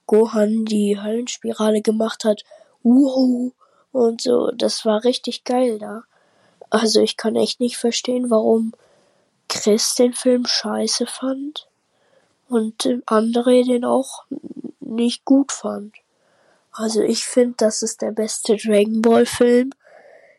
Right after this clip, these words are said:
Und jetzt fühlt sich Chris jetzt getriggert, aber da,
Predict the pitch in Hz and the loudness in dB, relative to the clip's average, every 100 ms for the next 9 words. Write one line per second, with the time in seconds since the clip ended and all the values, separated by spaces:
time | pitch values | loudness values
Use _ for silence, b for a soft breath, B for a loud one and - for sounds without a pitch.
0 | b - 214 220 202 - - - - - | b -4 0 4 2 2 -6 -6 -8 -4
1 | - 220 220 220 - - _ _ _ _ | 2 4 2 -2 -6 -14 _ _ _ _
2 | _ _ - - 220 214 - 214 - - | _ _ -16 -8 -4 -4 -6 -8 -8 -10
3 | - - 202 - 208 202 220 240 269 - | -10 -8 -6 0 2 4 2 0 -2 -4
4 | 220 208 214 | 0 2 2